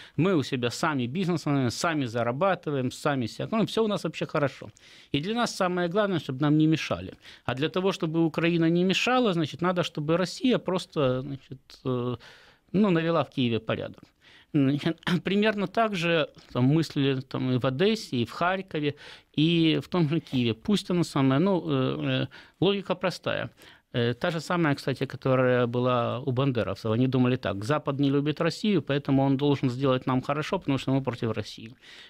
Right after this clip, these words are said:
Значит, здесь была логика, э, Россия воюет с Западом, значит, она не любит бандеровщину, значит,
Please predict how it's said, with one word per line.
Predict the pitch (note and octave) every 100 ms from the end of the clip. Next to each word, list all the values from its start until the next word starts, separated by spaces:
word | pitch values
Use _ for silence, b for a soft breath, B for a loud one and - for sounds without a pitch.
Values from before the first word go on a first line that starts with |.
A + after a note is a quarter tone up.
| B
Значит, | C#3 C#3 D3 C#3+ -
здесь | D3+ A#3 G3+
была | F3 F3
логика, | F3 F3+ E3+ D#3 D#3+ D3+ B B -
э, | C#3+ C#3 C#3 C#3+
Россия | D3 D#3+ - F#3 D#3
воюет | D#3+ E3+ F3 F3
с |
Западом, | E3+ G#3+ A3 - C#3 B2+ B2+
значит, | B2+ A#2+ C3
она | C#3 D3
не | D3+
любит | D3 C#3+ C#3+
бандеровщину, | C#3 E3 E3+ G3+ F#3 - - G2+ A#2 b b b -
значит, | B2+ B2+ - A#2+ -